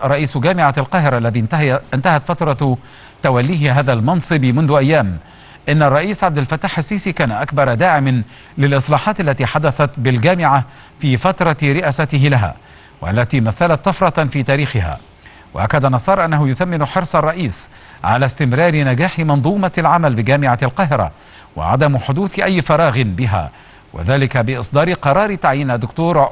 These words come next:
محمد عثمان الخشت رئيساً جديداً لجامعة القاهرة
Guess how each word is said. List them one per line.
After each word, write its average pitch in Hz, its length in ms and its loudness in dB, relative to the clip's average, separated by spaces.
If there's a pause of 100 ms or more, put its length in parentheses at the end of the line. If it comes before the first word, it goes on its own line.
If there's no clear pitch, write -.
محمد 127 520 0
عثمان 120 440 0
الخشت 165 540 -4 (380)
رئيساً 190 400 0
جديداً 156 640 0 (120)
لجامعة 131 560 0
القاهرة 147 520 0